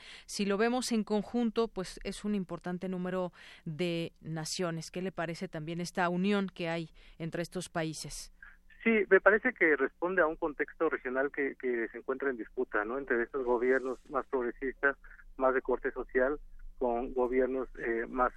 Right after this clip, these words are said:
Speaker 2: más conservadores. Porque, por otro lado, pues vemos la cantidad de países que no participan en este Grupo de Lima y, eh, que apoyan o que simplemente respaldan el, el proceso que, que se da en Venezuela. Otra cuestión es ver qué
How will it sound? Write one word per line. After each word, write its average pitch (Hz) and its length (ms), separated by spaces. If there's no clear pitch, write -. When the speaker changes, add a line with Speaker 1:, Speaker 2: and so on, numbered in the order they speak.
Speaker 2:
más 139 200
conservadores. 147 600
Porque, 135 300
por 143 180
otro 160 200
lado, 151 440
pues 120 180
vemos 131 340
la - 140
cantidad 123 280
de 135 80
países 110 300
que 113 140
no 120 80
participan 127 640
en 123 100
este 117 160
Grupo 127 300
de 147 100
Lima 147 320
y, 139 80
eh, 120 720
que 127 80
apoyan 123 560
o 123 220
que 110 320
simplemente 120 640
respaldan 120 540
el, 110 160
el 120 80
proceso 120 500
que, 107 380
que 107 100
se 113 120
da 117 260
en 123 120
Venezuela. 139 540
Otra 190 220
cuestión 160 440
es 147 140
ver 151 160
qué 165 300